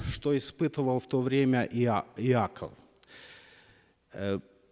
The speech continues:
вы, мы помните, вы помните, во сколько он женился? Мы говорили об этом. Ему было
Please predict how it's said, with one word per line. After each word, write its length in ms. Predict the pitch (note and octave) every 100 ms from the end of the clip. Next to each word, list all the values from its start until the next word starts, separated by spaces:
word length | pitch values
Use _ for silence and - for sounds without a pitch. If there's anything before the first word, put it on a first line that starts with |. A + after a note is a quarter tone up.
| _ _ _ _ _ _ -
вы, 360 | D3 C#3+ B2 - -
мы 200 | C3+ C3+
помните, 440 | C#3+ C3+ G#2 F2 G#2 F#2+
вы 140 | A2+ B2+
помните, 380 | G3 A3+ G#3
во 80 | B2
сколько 360 | A#2+ - B2 A#2+
он 100 | A2+
женился? 520 | A#2+ C3 G2+ - - - _ _ _ _ _ _ _ _ _ _ _ _ _ _ _ _ _ _ _ _ _ _ -
Мы 140 | C#3
говорили 400 | C#3 C#3 B2+ G2
об 140 | F2+
этом. 220 | F2 - - _ _ _ _ _ _ _ _ _ _ - - - _
Ему 240 | C3+ E3+
было 460 | D#3 D#3+ D#3+ D3+